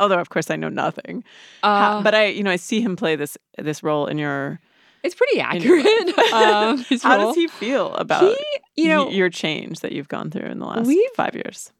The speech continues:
Speaker 2: We've been together for, like, twenty years, like, literally, or maybe nineteen years, since we were, like,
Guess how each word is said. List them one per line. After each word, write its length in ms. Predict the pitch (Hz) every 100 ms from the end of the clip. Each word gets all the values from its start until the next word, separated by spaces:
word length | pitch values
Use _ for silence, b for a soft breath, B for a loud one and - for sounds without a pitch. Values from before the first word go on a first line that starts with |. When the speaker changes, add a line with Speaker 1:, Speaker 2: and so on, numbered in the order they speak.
| _
Speaker 2:
We've 240 | 226 311 -
been 160 | 480
together 640 | 381 208 175 165 196 214 233
for, 240 | - 170
like, 300 | 156 143 -
twenty 280 | - 151 139
years, 580 | 123 120 - - - -
like, 140 | 160
literally, 500 | 156 160 165 151 139 -
or 160 | 151
maybe 300 | 143 160 165 156
nineteen 440 | 135 - - 123
years, 280 | 123 113 95
since 280 | - 160 170
we 120 | 151
were, 160 | 139 135
like, 280 | 131 127